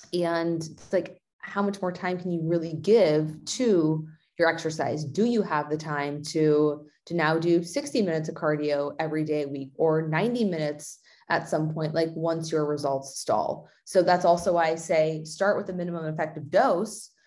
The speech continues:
the, the most amount of calories that you can eat, the least amount of movement that you can do, or I should say, like, you know, cardio, not just, like, steps, while still seeing progress. Because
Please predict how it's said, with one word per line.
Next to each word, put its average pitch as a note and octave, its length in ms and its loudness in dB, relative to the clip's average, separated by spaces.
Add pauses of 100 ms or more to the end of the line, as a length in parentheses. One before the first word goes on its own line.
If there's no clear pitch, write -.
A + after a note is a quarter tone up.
(160)
the, F3+ 260 -4
the E3+ 120 -2
most F3 320 2
amount G3+ 200 -2
of F3+ 60 -8
calories E3+ 440 0
that F3 100 -4
you F3 140 -6
can F#3 160 -4
eat, F3 340 -4 (220)
the F3 500 -2
least F3 400 -4
amount F#3+ 300 0
of E3+ 60 -2
movement F3+ 440 0
that E3 140 -6
you E3+ 120 -6
can D#3 300 -6
do, F3 500 2
or F3+ 120 2
I F3 60 2
should F3 220 -6
say, E3 160 -2
like, D#3 360 -2 (500)
you E3+ 60 -6
know, D#3 240 -2 (960)
cardio, E3 760 2
not D#3+ 240 0
just, E3 180 -4
like, D3+ 280 0
steps, - 640 -4 (340)
while E3 300 4
still D#3+ 380 2
seeing D#3 380 -6
progress. D#3+ 580 0 (100)
Because D#3+ 640 0